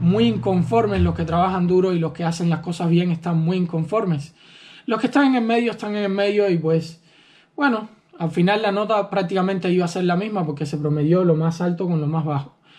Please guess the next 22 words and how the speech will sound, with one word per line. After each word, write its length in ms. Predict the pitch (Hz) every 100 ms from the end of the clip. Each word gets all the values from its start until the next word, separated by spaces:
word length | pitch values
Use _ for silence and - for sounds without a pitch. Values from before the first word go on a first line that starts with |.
| - - - _
¿Qué 120 | -
sucedió 480 | 202 208 214 220 226
en 80 | 214
el 100 | 180
segundo 380 | 165 165 185 180
examen? 480 | 160 220 208 160 139 - _ _ _ _ _ _ -
En 120 | 160
el 80 | 156
segundo 360 | 143 175 214
examen 380 | 214 185 226 220
que 140 | 196 202
se 180 | 214
hizo, 360 | 240 208 185 -
ya 200 | 170 196
los 140 | 208 196
que 140 | 190
trabajaban 560 | 175 170 165 202 214 202
duro 260 | 240 196
o 60 | 185
los 140 | 156
que 100 | 147
estudiaban 600 | 165 156 165 196 165 165